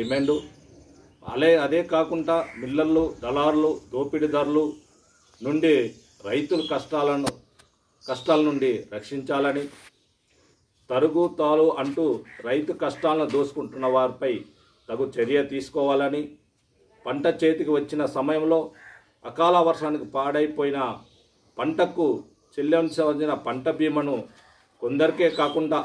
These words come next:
అందరు రైతులకు అందించే విధంగా చూడాలని, సబ్సిడీ కింద ఇచ్చే వ్యవసాయ పరికరాలు పంపిణీ వెంటనే పునరుద్ధరించాలని,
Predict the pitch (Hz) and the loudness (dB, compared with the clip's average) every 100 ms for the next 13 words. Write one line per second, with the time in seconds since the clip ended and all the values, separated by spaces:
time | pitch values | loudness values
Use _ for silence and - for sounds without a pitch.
0 | 110 143 175 185 165 156 170 156 156 147 | -4 -2 2 4 4 4 0 -4 -2 -2
1 | 120 - 127 143 139 147 131 131 139 139 | -2 -4 -8 -6 -6 -4 -4 -2 -2 -2
2 | 147 131 - _ _ _ - - 151 147 | -2 -2 -4 _ _ _ -8 0 2 4
3 | 151 151 156 - - - - - _ - | 4 0 -4 -10 -20 -20 -20 -20 _ -20
4 | - - - 151 151 196 180 180 180 175 | -20 -18 -6 -6 2 2 4 2 2 4
5 | 151 151 165 143 127 127 143 - 170 170 | 2 2 2 2 0 -2 -2 2 4 4
6 | 160 135 143 143 135 - - _ - - | 2 -2 -4 -2 -2 -2 -6 _ -20 -20
7 | - - - - 131 139 175 156 135 131 | -18 -16 -18 -6 -6 -2 0 2 2 2
8 | 165 160 123 - - 120 147 143 147 143 | 2 4 0 -4 -12 -6 -4 0 -2 -2
9 | 139 147 151 156 | -4 -4 -2 -4